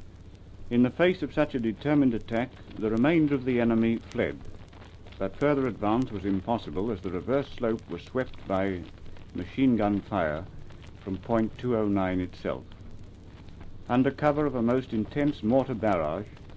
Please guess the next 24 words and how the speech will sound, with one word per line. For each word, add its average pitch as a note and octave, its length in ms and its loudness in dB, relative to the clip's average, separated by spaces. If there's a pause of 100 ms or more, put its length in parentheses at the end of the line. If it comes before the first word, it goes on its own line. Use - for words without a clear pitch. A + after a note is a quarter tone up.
(200)
the G2+ 120 0
enemy C3 300 4
counterattacked F#2 760 -2 (260)
in F#2 100 -4
an F#2 140 -2
attempt C3 420 -2
to F#2+ 80 -4
regain A#2 640 2
their G2+ 140 0
dug-in G#2+ 480 2
positions. F#2+ 560 -6 (1160)
Second C#3+ 280 4
Lieutenant A#2 560 0
Ngarimu A2+ 580 2 (560)
ordered C3+ 280 6
his C3+ 160 -2
men C3+ 420 4
to A2 100 -8
stand C#3+ 460 4
up - 280 -2
and F2+ 140 -2
engage G#2+ 480 0
the A2+ 160 0
enemy A2+ 480 0